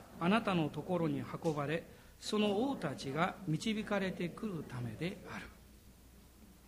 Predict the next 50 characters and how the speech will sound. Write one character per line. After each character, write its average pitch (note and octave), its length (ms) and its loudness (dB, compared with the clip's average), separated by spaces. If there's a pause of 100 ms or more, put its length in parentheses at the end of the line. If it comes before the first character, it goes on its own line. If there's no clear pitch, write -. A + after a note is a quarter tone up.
(880)
ま F#3 100 4
あ、 E3 40 6
昨 F3+ 240 0
年 F#3+ 200 6 (140)
末 - 100 -12
か C#3 100 -4
ら、 C#3+ 220 0 (440)
え C#3+ 340 -8
ー、 - 20 -16
特 E3+ 220 -2
に、 D3+ 220 2 (540)
え C#3+ 220 -12
ー、 - 40 -14
暗 D#3 220 2
闇 D#3 200 4
が D3+ 120 4
私 C#3+ 300 -2
の D3 80 2
周 D3+ 260 4
り C#3+ 100 0
を C3+ 80 -2
覆 D#3+ 180 2
お D#3+ 60 2
う - 20 -2
と D3+ 160 -4
し - 80 -8
て D3+ 140 0
い - 20 2
る C#3 60 -2
よ C3 160 -2
う - 20 -4
な、 A#2 160 -8 (440)
ま D#3 100 0
あ、 - 20 -4
そ D#3+ 160 -2
う D#3+ 60 2
い D#3 60 2
う D3+ 40 -2
雰 C#3+ 260 0
囲 C#3 40 -4
気 C3+ 180 -6
を、 C#3 220 -6 (200)
え C#3 320 -10
ー、 C#3 60 -6
ま B2+ 120 -4
あ、 B2 40 -4
ニ C#3+ 160 4
ュ C#3+ 60 2
ー - 20 -4
ス、 - 200 -8